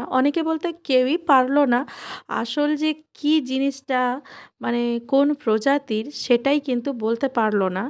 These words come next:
তো যাই হোক, তোমাদেরকে আমি বলবো। তো তোমাদের দাদাভাই এত, আহ, বিরক্ত হয়ে গেছিলো, উম, তার জন্য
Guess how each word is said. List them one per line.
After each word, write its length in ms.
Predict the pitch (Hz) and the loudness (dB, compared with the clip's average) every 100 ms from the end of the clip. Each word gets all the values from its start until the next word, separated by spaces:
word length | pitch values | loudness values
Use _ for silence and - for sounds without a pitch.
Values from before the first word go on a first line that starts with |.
| - - - - _ - | -10 -18 -20 -20 _ -8
তো 360 | 208 208 208 | -4 -2 -2
যাই 260 | 208 262 285 | -2 2 2
হোক, 140 | 285 294 | 2 2
তোমাদেরকে 480 | 277 240 240 262 294 | 2 2 2 2 2
আমি 180 | 294 311 | 0 0
বলবো। 400 | 226 262 262 220 - _ _ 226 - | 4 4 4 0 -4 _ _ -14 -6
তো 360 | 220 214 208 214 | -4 -2 -2 -2
তোমাদের 260 | 262 269 | 0 2
দাদাভাই 360 | 254 254 262 277 - | 2 2 2 0 2
এত, 260 | 214 226 294 294 302 311 - - - | 0 2 2 2 2 -4 -18 -20 -8
আহ, 180 | 240 240 | -4 -2
বিরক্ত 380 | 233 262 262 302 | 0 0 0 0
হয়ে 240 | 277 277 | 2 2
গেছিলো, 420 | 262 254 254 226 240 277 _ | 2 0 -2 0 -2 -4 _
উম, 160 | 226 208 | -10 -8
তার 240 | 214 226 220 | -2 -2 0
জন্য 280 | 254 247 | 2 2